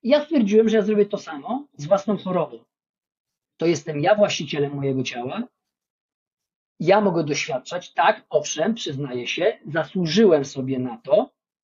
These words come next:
bo destrukcyjne podejście do mojego ciała, y, spowodowało to, że ono po prostu już nie dało sobie rady walczyć samo, więc stało się pożywką dla raka.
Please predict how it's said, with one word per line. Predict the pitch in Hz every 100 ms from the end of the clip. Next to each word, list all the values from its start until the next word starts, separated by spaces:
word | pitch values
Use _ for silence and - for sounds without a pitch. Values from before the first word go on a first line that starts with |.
| _ _ -
bo | 131 156 139 143 _ _ _ -
destrukcyjne | 147 - 151 202 208 190 143 202 185
podejście | - 165 180 143 151
do | 151
mojego | 165 165 147
ciała, | 147 170 143 123 - _ _ _ _ _ _ _ _ 156
y, | 139 135 143 - _ -
spowodowało | - 180 185 180 180 170
to, | 151
że | 147 156
ono | 160 156
po | 147
prostu | 135 156 -
już | 135 131 -
nie | 160 170 196
dało | 185 175 156
sobie | - 147 139 139
rady | 147 135 123 135 - -
walczyć | 131 165 170 - 131 -
samo, | - 160 135 160 277 - _ _ -
więc | 156 151 226 294 - _ _ _ _ _ _
stało | - 180 175
się | 185 214
pożywką | 202 143 139 165
dla | 180 254
raka. | 311 - 107